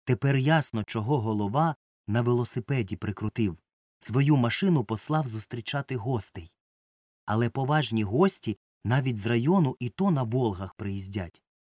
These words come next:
Невже ж з Києва на рейсовому автобусі прибули? Бобик різко загальмував біля дідових воріт. Хлопці глянули і мало не скрикнули від радості.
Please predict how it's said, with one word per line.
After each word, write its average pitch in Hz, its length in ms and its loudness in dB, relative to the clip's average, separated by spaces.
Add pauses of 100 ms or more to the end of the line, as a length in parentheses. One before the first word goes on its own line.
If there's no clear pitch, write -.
(240)
Невже 110 400 2
ж - 140 -2
з - 80 -2
Києва 156 540 2 (260)
на 113 160 4
рейсовому 151 680 2
автобусі 117 600 -4
прибули? 101 540 -4 (960)
Бобик 160 640 4 (280)
різко 139 500 4
загальмував 113 760 0 (260)
біля 107 260 4
дідових 113 520 -2
воріт. 98 440 -6 (680)
Хлопці 139 460 0
глянули 131 600 4 (360)
і 151 140 6
мало 156 360 6
не 131 120 0
скрикнули 127 580 0
від 117 180 0
радості. 98 580 -4